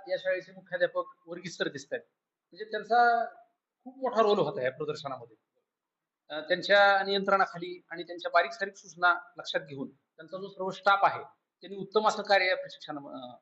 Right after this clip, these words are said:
प्रदर्शनामध्ये केलेलं आहे. त्याच्यानंतर, अ, आमचे विज्ञान प्रदर्शनाचे जे सहाय्यक आहेत, समन्वयक आहेत,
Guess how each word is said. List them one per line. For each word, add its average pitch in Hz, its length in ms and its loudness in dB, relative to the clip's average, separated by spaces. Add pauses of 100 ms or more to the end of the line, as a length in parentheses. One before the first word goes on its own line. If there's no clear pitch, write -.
(180)
प्रदर्शनामध्ये 160 540 -4
केलेलं 139 320 -2
आहे. - 140 -10 (840)
त्याच्यानंतर, 214 800 2
अ, 190 100 -4
आमचे 202 300 -8
विज्ञान 202 340 -4
प्रदर्शनाचे 196 720 -10
जे 190 280 -12
सहाय्यक 185 360 -10
आहेत, 147 200 -6 (380)
समन्वयक 220 460 -2
आहेत, 113 180 -4